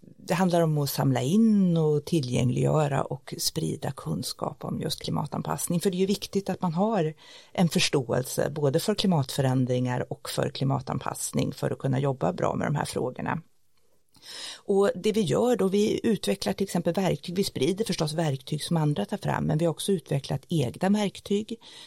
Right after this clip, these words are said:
där vi tycker att det har saknats. Eh, till exempel en lathund för klimatanpassning som beskriver hur kommuner främst då kan arbeta strukturerat och cykliskt med,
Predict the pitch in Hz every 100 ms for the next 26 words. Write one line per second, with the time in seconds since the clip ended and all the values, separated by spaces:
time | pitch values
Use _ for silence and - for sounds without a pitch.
0 | - 143 165 156 - 151 - 143 - -
1 | - - - - - - - - - -
2 | - - 170 151 170 - 151 160 151 147
3 | 143 190 147 - - 185 220 226 - 202
4 | - 202 202 - 190 190 196 - 220 226
5 | 226 196 202 165 165 - - - 214 -
6 | 151 147 160 160 147 - - - 139 175
7 | 147 175 175 151 - 208 147 - - 143
8 | 156 143 123 - 139 131 131 - 139 -
9 | 135 135 - - - - 120 - - 127
10 | - - - - - - - 135 - -